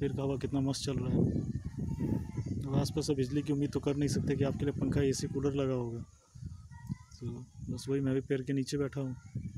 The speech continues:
आप देख सकते हैं। ग्रामीण जीवन ऐसे ही है, स्वस्थ हवा, स्वस्थ पानी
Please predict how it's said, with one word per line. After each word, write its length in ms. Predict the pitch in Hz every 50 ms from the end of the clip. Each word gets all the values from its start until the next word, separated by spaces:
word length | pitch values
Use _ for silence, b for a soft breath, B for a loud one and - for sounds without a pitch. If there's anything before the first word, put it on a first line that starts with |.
| 156 127
आप 80 | 120 117
देख 120 | 127 135
सकते 320 | - - 127 117 - - 127
हैं। 100 | 123 - - - - - - - - - -
ग्रामीण 320 | 131 127 127 127 139 143 139
जीवन 240 | 135 135 139 139 135
ऐसे 220 | 123 - - 139
ही 60 | 139
है, 220 | 139 131 127 120 117 - - - - - - -
स्वस्थ 320 | - 147 147 - - -
हवा, 120 | 135 139 143
स्वस्थ 340 | - - 139 139 - - -
पानी 280 | - 139 135 143 175